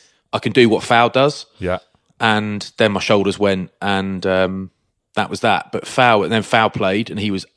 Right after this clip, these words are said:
Speaker 1: mega. And then for some reason, the club balls it up so badly and saved mine and Barnsley's careers
Speaker 2: Mm.
Speaker 1: 'cause he was mega player.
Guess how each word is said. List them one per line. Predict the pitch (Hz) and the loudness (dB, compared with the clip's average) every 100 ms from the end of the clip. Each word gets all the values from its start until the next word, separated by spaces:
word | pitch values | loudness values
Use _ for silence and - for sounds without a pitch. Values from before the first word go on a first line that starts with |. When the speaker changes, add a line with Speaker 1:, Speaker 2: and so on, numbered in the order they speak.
| _ _ - | _ _ -10
Speaker 1:
mega. | 120 117 113 110 92 92 113 _ _ _ _ _ | -6 -2 0 0 0 -2 -4 _ _ _ _ _
And | 104 110 | -6 -4
then | 110 110 101 | -4 -4 -8
for | - | -8
some | 107 - - 143 139 139 - | -8 -8 2 2 2 -2 -2
reason, | 117 110 90 87 92 101 _ _ _ _ _ _ | 0 0 0 -4 -4 -10 _ _ _ _ _ _
the | - | -12
club | - - 120 92 | -10 0 0 2
balls | 117 107 101 | 0 0 0
it | 101 | -4
up | - | -4
so | - 110 | 0 0
badly | 98 104 92 95 | 2 2 2 0
and | 101 98 | 0 -2
saved | - 107 98 82 - - _ | 0 0 0 -4 -12 -20 _
mine | 107 101 | -2 0
and | 98 | 0
Barnsley's | 104 98 98 | 0 0 -2
careers | - 107 101 90 92 _ _ _ _ _ | -6 -2 -2 -2 -10 _ _ _ _ _
Speaker 2:
Mm. | 92 101 104 82 73 | -18 -14 -14 -16 -14
Speaker 1:
'cause | - 107 | -8 -2
he | 104 | -2
was | 90 | -2
mega | 98 104 101 95 | -2 0 0 -2
player. | 104 95 | -4 -6